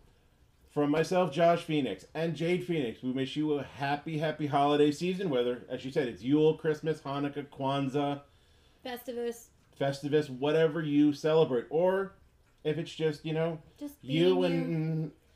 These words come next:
Speaker 2: Tony is
Speaker 1: a
Speaker 2: agreeing.
Speaker 1: carton of eggnog and It's a Wonderful Life. Whatever, you know,
Speaker 2: Oh,
Speaker 1: whatever
Speaker 2: Christmas
Speaker 1: floats your boat.
Speaker 2: Story is better.
Speaker 1: Yeah, I know A Christmas Story is better.
Speaker 2: I don't think
Speaker 1: Fragile.
Speaker 2: It's fragile.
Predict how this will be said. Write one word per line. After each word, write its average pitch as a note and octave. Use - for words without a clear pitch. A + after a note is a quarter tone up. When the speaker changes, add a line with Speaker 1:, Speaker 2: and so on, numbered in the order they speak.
Speaker 2:
Tony G4+
is D4+
Speaker 1:
a -
Speaker 2:
agreeing. B3+
Speaker 1:
carton E3+
of D#3
eggnog E3+
and D3+
It's C#3+
a E3
Wonderful D3+
Life. E3
Whatever, C#3+
you C#3+
know, C#3+
Speaker 2:
Oh, D4
Speaker 1:
whatever C#3
Speaker 2:
Christmas C#3+
Speaker 1:
floats D3
your B2+
boat. C#3
Speaker 2:
Story F#3+
is F#3
better. F3+
Speaker 1:
Yeah, D#3+
I D3
know C3+
A A#2+
Christmas -
Story A2+
is G2+
better. G2
Speaker 2:
I D#4+
don't A#4
think C5+
Speaker 1:
Fragile. D#3+
Speaker 2:
It's -
fragile. C4+